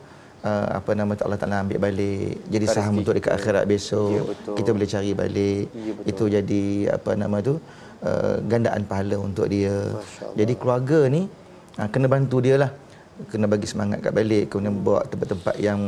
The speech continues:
Speaker 1: bersesuaian untuk dapatkan rawatan yang betul
Speaker 2: Ya.
Speaker 1: supaya tidak me-, me-, dia panggil apa, memudaratkan dia lagi. Ada
Speaker 2: Baik.
Speaker 1: juga yang membuat rawatan,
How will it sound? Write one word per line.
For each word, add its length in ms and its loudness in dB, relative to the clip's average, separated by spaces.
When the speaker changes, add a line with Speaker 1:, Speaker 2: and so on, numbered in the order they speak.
Speaker 1:
bersesuaian 720 4
untuk 320 0
dapatkan 460 0
rawatan 560 0
yang 260 2
betul 400 0
Speaker 2:
Ya. 100 -12
Speaker 1:
supaya 240 2
tidak 320 4
me-, 460 2
me-, 460 0
dia 160 2
panggil 220 2
apa, 320 2
memudaratkan 960 2
dia 100 6
lagi. 280 2
Ada 120 6
Speaker 2:
Baik. 140 6
Speaker 1:
juga 160 6
yang 180 4
membuat 300 6
rawatan, 580 4